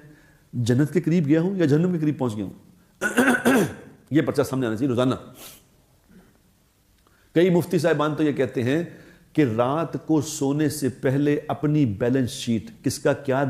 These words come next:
دینا ہے، کس سے کیا لینا ہے، یہ لکھ کے اپنے تکیے کے نیچے رکھ کے سوئیں۔ ہو سکتا ہے آج کی، آج کی رات آپ کی آخری ہو۔ اگر آج مر گئے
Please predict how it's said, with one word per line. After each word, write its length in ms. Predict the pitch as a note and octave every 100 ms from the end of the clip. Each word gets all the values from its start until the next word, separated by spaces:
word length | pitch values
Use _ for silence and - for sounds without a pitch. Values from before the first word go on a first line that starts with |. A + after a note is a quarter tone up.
| A#2
دینا 300 | B2 C#3 C3
ہے، 100 | D3
کس 120 | D3 A#2+
سے 180 | - C3+
کیا 160 | C3+ C3
لینا 360 | A#2 A2+ C3+ C3
ہے، 220 | D#3 - - - -
یہ 200 | A#2+ D#3
لکھ 460 | C#3+ C3 E3+ - -
کے 160 | F#3 -
اپنے 260 | D#3+ E3 E3+
تکیے 480 | F3 D#3 - F3+
کے 160 | F3+ F#3+
نیچے 500 | D#3+ D#3 D#3+ - F#3
رکھ 340 | C#3+ E3 -
کے 100 | -
سوئیں۔ 360 | F3 - G3 F#3 A#2 - - _ _ _ _ _ _ _ _ _ _
ہو 100 | F3+
سکتا 140 | F#3+ G#3
ہے 60 |
آج 120 | F#3 E3
کی، 60 | -
آج 180 | D#3 E3+
کی 60 | E3+
رات 140 | D#3+
آپ 140 | D#3+
کی 100 | E3
آخری 220 | D3 C3 D3
ہو۔ 80 | A2 - - - _ _ _ _ _ - _ _ _ _ _ _ _ _ _ _ _ _ _ -
اگر 180 | C#3 E3
آج 220 | D3+ D#3
مر 240 | C3+ D3 E3+
گئے 300 | D3 F3